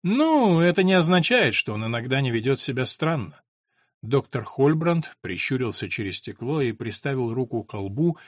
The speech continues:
заслоняя глаза от солнца, чтобы получше рассмотреть.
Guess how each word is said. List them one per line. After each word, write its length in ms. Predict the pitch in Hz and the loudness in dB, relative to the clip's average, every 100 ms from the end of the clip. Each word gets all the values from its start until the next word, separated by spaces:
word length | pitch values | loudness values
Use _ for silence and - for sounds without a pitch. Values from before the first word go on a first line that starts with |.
| - - | -20 -8
заслоняя 580 | 127 131 139 123 131 107 | -2 0 0 -2 -2 -2
глаза 340 | 110 107 107 | -4 -4 -4
от 80 | 104 | -4
солнца, 400 | - 131 90 - | -2 -2 -4 -8
чтобы 260 | - 90 87 | -10 -12 -10
получше 400 | 92 95 - 101 | -8 -6 -6 -6
рассмотреть. 640 | 92 101 90 90 78 | -6 -6 -8 -10 -12